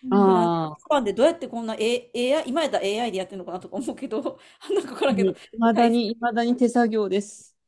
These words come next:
Speaker 3: 手作業で？
Speaker 2: めちゃめちゃ手作業でやってます、
Speaker 3: 天文学的な組み合わせですよね、
Speaker 2: それ。
Speaker 3: だって。
Speaker 1: うん。
Speaker 2: そう、なんか絶妙にやらなきゃいけないんですよ。あの、なんていうか、マッチメイク的なところ。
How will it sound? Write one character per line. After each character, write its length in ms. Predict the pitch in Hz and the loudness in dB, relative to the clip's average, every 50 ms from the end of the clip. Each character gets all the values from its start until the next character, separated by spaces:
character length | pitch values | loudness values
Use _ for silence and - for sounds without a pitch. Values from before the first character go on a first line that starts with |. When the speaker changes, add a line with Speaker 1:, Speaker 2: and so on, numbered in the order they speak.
| _ _ _ | _ _ _
Speaker 3:
手 60 | 240 | -8
作 160 | - 381 302 294 | -2 -2 0 0
業 220 | 285 285 254 233 | 0 -2 -2 -2
で？ 400 | 196 - 190 180 190 220 - _ _ _ _ _ _ | 0 0 2 0 0 -2 -6 _ _ _ _ _ _
Speaker 2:
め 100 | - 220 | -14 -10
ち 120 | 220 - 247 | 0 2 4
ゃ 60 | 240 | 4
め 100 | 240 247 | 4 4
ち 60 | 247 | 4
ゃ 60 | 247 | 4
手 120 | 247 254 240 | 4 2 4
作 180 | 247 247 240 | 4 4 4
業 140 | 220 220 196 | 4 4 2
で 80 | 170 165 | 4 2
や 80 | 151 | 0
っ 40 | 147 | -2
て 120 | - - | -4 -10
ま 80 | 302 - | -8 0
す、 40 | 302 | 2
Speaker 3:
天 140 | 359 370 359 | 4 4 4
文 220 | 359 381 370 349 | 4 4 4 4
学 220 | 359 359 349 339 | 4 2 2 0
的 180 | - 339 311 320 | -4 -4 -2 0
な 240 | 320 285 240 226 202 | 2 2 2 0 -2
組 180 | - - 208 | -6 -8 -6
み 60 | 208 208 | -4 -4
合 40 | |
わ 40 | 208 | -4
せ 80 | 254 208 | -4 -4
で 100 | 202 208 | -8 -8
す 80 | 208 226 | -6 -8
よ 60 | 185 - | -10 -10
ね、 60 | 143 | -10
Speaker 2:
そ 20 | |
れ。 60 | 151 - | -12 -12
Speaker 3:
だ 80 | - - | -6 0
っ 20 | |
て。 60 | 226 233 226 226 | 4 6 8 8
Speaker 1:
う 60 | 226 | 8
ん。 500 | 220 214 208 208 202 196 196 190 185 _ _ _ _ _ _ - | 6 6 4 2 0 -2 -2 -6 -10 _ _ _ _ _ _ -4
Speaker 2:
そ 200 | 247 240 226 202 | -2 0 0 0
う、 120 | - - _ | -2 -4 _
な 160 | 139 202 226 226 | -2 0 0 2
ん 40 | 214 | 4
か 120 | 220 196 | 2 2
絶 640 | 170 - - - 170 165 214 226 226 226 233 240 254 | 2 0 -10 -12 -2 4 4 4 4 2 -2 -2 0
妙 220 | 262 277 277 277 | 2 2 2 2
に 120 | 269 262 240 240 | 0 -2 -2 -4
や 80 | 247 | -4
ら 100 | 247 262 | -2 -2
な 140 | 254 262 269 | -2 -2 -2
き 80 | 262 220 | -2 -2
ゃ 40 | |
い 60 | 196 185 | -2 0
け 140 | 190 196 | 0 0
な 120 | 190 196 190 | 2 2 0
い 80 | 190 | 0
ん 40 | 190 | 0
で 100 | 175 175 | -2 -4
す 140 | 170 - 165 | -6 -6 -6
よ。 340 | 151 147 147 139 139 139 143 | -6 -4 -4 -4 -4 -4 -4
あ 60 | 151 | -4
の、 400 | 147 143 143 143 143 147 - - _ _ _ _ _ _ | -4 -2 -2 -2 -4 -4 -6 -10 _ _ _ _ _ _
な 120 | - 156 156 | -4 -4 -4
ん 60 | 156 | -2
て 80 | 156 147 | -4 -6
い 60 | 139 | -4
う 20 | |
か、 80 | - 139 | -2 -2
マ 120 | 143 147 | -2 -2
ッ 40 | 156 - _ | -4 -6 _
チ 140 | - 160 156 | -4 -2 0
メ 120 | 156 151 | 0 -2
イ 60 | 151 | -2
ク 80 | 151 - | -4 -6
的 200 | - 143 147 143 | -6 -4 -2 -2
な 100 | 143 143 | -2 -2
と 100 | 147 143 | -4 -4
こ 140 | - 139 135 | -4 -4 -2
ろ。 320 | 135 135 135 131 120 165 | -2 -4 -4 -6 -8 -10